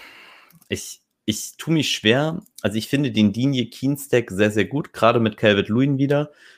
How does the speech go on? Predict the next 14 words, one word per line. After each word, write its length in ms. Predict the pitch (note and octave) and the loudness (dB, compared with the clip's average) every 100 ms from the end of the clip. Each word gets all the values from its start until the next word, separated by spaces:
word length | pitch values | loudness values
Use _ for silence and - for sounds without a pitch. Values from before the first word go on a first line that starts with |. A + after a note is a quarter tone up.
| _ | _
Das 140 | F#2+ | -4
liegt 180 | B2 - | -2 0
einfach 200 | A#2+ A2+ | 0 0
daran, 480 | G#2+ G#2+ A2+ A#2 - _ _ _ | 2 4 4 0 -4 _ _ _
Brighton 360 | G2 G#2 - A2 | 2 2 2 -2
spielt 320 | - C#3+ E3+ | -2 -4 0
zwar 140 | E3 | 2
dominant, 440 | C#3+ D3 C#3+ D3+ D#3 | 4 2 2 0 0
ist 160 | A2+ | 0
immer 180 | - C3+ | 2 2
Favorit, 520 | - A#2 A2+ C3+ D#3+ | 2 0 0 -2 0
hat 100 | B2+ | 0
auch 140 | - G#2+ | 0 0
die 280 | A2 G#2+ | 2 0